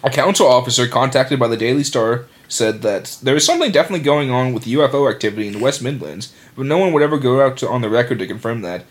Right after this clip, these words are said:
But as for alien abductions in Sedgley, not so sure about that.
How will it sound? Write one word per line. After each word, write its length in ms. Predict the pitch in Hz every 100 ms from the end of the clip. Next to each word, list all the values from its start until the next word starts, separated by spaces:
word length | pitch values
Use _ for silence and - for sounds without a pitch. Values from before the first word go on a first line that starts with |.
| _ -
But 80 |
as 100 | 139
for 80 | 165
alien 340 | 156 214 208 139
abductions 440 | 131 147 147 117
in 80 | 104
Sedgley, 520 | - 127 147 156 160 -
not 200 | 147 131
so 140 | - 123
sure 240 | 135 117
about 260 | 98 73 107
that. 280 | 80 65